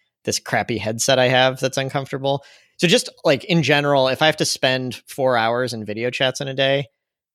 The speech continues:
it's way more comfortable. It's, it's not as good as in person, but it's a lot closer to it now than it was a week ago. So that's,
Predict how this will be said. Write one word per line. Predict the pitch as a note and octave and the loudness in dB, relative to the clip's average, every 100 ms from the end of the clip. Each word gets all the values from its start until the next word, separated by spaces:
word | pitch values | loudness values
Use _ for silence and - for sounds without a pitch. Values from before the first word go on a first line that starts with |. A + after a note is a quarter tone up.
| - | -12
it's | - | -12
way | F#3 F3+ F#3+ F#3+ E3+ | -12 -2 2 4 4
more | C#3 A#2 | 2 0
comfortable. | A#2+ G2+ A2+ G#2 | -4 -6 -6 -4
It's, | G#2 - | -6 -6
it's | D3+ F3+ | -4 2
not | F3+ | 4
as | C#3+ A#2 | 4 2
good | C3+ | 0
as | B2+ | 2
in | B2+ A#2+ | -2 -2
person, | C3 A#2 A2+ | -2 -2 -4
but | G#2+ | -8
it's | - | -4
a | |
lot | G#2+ G2+ | -4 -4
closer | - G#2+ G2+ A#2+ | -6 -6 -6 -6
to | G#2+ A#2+ | -6 -2
it | A#2 | -2
now | B2 A#2+ A#2 | -2 -4 -2
than | G#2+ | -4
it | G2 | -6
was | G#2 G2+ G2+ | -4 -2 -4
a | G2 | -6
week | G2 - | -8 -6
ago. | A2+ A2 A2 | -2 -2 0
So | - | -2
that's, | F#2+ G2+ - - | 0 0 2 -2